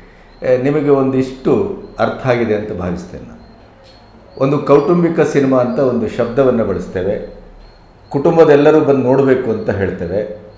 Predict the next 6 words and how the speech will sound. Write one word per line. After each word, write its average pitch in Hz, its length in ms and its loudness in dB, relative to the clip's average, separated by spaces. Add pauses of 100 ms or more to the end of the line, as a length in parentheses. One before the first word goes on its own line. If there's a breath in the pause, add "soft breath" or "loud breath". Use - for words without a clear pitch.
(220)
ಆದರೆ 127 520 2
ಇದೊಂದು 156 360 0
ಕುಟುಂಬ, 151 540 0
ಎರಡು 131 380 4
ಕುಟುಂಬ 180 440 0
ಸೇರಿ 120 680 -2